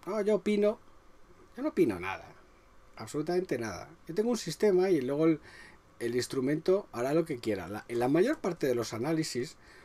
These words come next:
los hacemos condicionados. ¿Qué significa un análisis condicionado? Algo tan fácil como, "Si supera este nivel, compramos. Si mantiene durante e-, los meses, los mínimos y los máximos subiendo, mantenemos la posición".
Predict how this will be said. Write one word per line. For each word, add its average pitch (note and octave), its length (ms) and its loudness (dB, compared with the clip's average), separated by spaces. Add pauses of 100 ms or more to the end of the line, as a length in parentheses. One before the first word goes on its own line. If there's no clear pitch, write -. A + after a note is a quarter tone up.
(160)
los A#2+ 160 -2
hacemos F3 340 0
condicionados. D#3 1000 -2 (340)
¿Qué F#3+ 120 -4
significa A3 360 2
un G3 100 6
análisis F3+ 440 4
condicionado? G2 640 -6
Algo E3+ 200 -2
tan G3 180 -2
fácil G3+ 360 0
como, B2 320 0 (380)
"Si - 240 4
supera G3 480 4
este G#3+ 260 4
nivel, A3 560 4
compramos. C#3+ 760 2 (760)
Si E3+ 240 6
mantiene F3+ 580 8
durante G3+ 600 6
e-, F3 100 4 (460)
los F3 260 4
meses, F#3 400 2
los C3 160 -2
mínimos F3+ 420 4
y F#3+ 40 -8
los F3 120 -2
máximos E3+ 440 0
subiendo, F#3+ 440 6
mantenemos D#3+ 520 2
la F3 80 0
posición". A2 540 -6